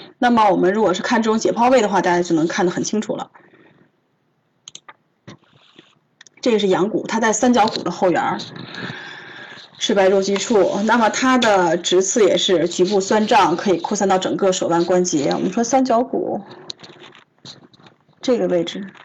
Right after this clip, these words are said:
这个位置我们可以摸得到，这是三角骨。三角骨的后缘儿，在后方，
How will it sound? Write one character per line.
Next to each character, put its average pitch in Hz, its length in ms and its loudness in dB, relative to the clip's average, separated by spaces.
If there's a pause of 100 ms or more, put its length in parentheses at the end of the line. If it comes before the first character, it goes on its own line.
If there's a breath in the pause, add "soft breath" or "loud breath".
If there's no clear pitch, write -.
(840)
这 254 140 0
个 202 80 0
位 185 160 0
置 175 100 -6
我 143 60 -4
们 170 80 -2
可 202 120 -4
以 180 60 0
摸 175 160 0
得 175 100 -2
到， 196 180 -4
这 180 100 -8
是 170 60 -6
三 185 200 -4
角 175 140 -4
骨。 180 180 -8 (340 loud breath)
三 247 240 2
角 220 220 2
骨 185 160 -6
的 - 100 -6
后 196 300 -2
缘 180 100 -4
儿， 196 240 -8
在 196 120 -4
后 196 280 -2
方， 180 300 -8